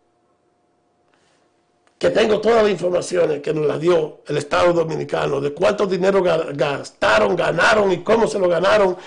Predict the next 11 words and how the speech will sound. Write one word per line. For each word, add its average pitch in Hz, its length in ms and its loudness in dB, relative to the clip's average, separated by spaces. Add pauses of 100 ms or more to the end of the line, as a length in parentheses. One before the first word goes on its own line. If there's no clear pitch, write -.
y 185 140 -4
qué 226 160 2
hicieron 247 580 2
ellos 156 300 0
para 143 160 -6
ganarse 151 340 -4
ese 170 140 -8
dinero, 139 460 -8 (180)
que 151 100 -4
fue 170 180 2
nada. 147 380 -4